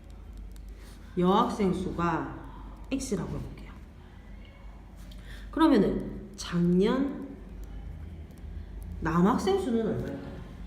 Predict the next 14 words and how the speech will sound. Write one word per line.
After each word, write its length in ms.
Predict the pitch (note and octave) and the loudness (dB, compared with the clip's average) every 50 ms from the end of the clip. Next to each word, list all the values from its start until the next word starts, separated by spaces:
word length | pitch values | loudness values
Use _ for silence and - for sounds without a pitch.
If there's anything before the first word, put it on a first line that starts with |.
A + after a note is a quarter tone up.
| - - - - - - - - - - - - - - - - F3+ - - - | -10 -10 -10 -10 -10 -10 -10 -10 -10 -10 -10 -10 -12 -12 -14 -14 -14 -16 -16 -14
작년 400 | - - D#3 D#3 D#3+ D#3+ D#3 D3 | -12 -10 -8 -6 -6 -6 -4 -4
남학생 440 | C3+ C#3 C#3+ C#3+ C#3 - C3+ C3 | -4 -4 -4 -6 -6 -6 -8 -8
수. 80 | C3 - - - - - - - - - - - - - - - - - - - - - - - - - - - - - | -8 -8 -10 -10 -10 -10 -10 -10 -10 -10 -10 -12 -12 -12 -12 -12 -10 -10 -10 -10 -10 -10 -10 -10 -10 -10 -10 -10 -10 -10
작년 400 | - - E3 F3 F3 G3 G#3 G3 | -8 -2 2 4 4 4 6 4
남학생 420 | F3+ E3 E3+ F#3 F#3 F3+ G#3+ G#3 | 4 6 6 6 6 4 4 4
수는 520 | G3 - G3 G3+ A3+ C4+ F4 - - - - - - - - - - - - - - - - - - | 4 4 4 4 4 2 2 0 -2 -4 -8 -8 -10 -12 -12 -12 -12 -12 -12 -12 -12 -12 -12 -10 -2
당연하지. 840 | - F#3 F#3 G3 G#3+ A3 G3 F#3 F#3+ G#3 B3 B3+ - - - - - - - - - - | 2 4 6 6 6 4 4 4 4 4 4 2 -2 -6 -8 -8 -10 -10 -12 -14 -14 -14
사백 520 | - - - G#3+ G#3 G#3+ G3+ B3 C4 C#4 D4 | -14 -10 -4 0 2 4 4 6 6 6 6
명에서 640 | D4+ D4+ D4 C4+ A3+ G3+ A3+ B3 C4 C#4 C#4+ - - - - - - | 4 4 4 2 2 2 2 2 2 2 0 -2 -4 -8 -8 -2 2
여학생 500 | F3+ F#3+ G#3 A#3 B3 A#3+ A3+ A3 G3 F#3+ | 4 4 4 4 4 2 2 2 2 0
수 120 | F#3 - F#3 | 0 -2 -4
X만큼을 680 | G#3+ C4+ - - A3 F#3+ E3+ E3+ E3+ F3 D#3+ D#3+ D3+ - | -4 -4 -4 -2 0 0 0 0 0 0 0 0 -2 -2
뺀 180 | G3+ A3 A#3 A3+ | -2 -2 -2 0
거겠지. 420 | A3+ G#3 F#3 - - - - - | 0 -2 -2 -4 -6 -8 -10 -10